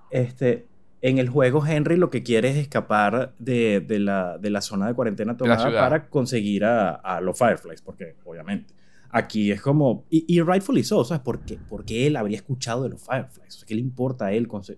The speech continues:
Speaker 1: lo que le interesa es salvar a su hermano, es salir
Speaker 2: A su
Speaker 1: de,
Speaker 2: hermano.
Speaker 1: de allí.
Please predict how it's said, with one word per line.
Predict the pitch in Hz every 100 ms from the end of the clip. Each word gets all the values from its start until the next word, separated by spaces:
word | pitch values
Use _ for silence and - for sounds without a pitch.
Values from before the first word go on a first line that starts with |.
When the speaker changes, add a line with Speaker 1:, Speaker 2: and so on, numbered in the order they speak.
| 98
Speaker 1:
lo | 95
que | 98
le | 131
interesa | 110 98 92
es | -
salvar | 131 120 113 127 - - -
a | 156
su | -
hermano, | 98 127 110 87
es |
salir | - 113 117 123
Speaker 2:
A |
su | 143
Speaker 1:
de, | 117
Speaker 2:
hermano. | 110 110 95 - -
Speaker 1:
de | - 113
allí. | 98 107 120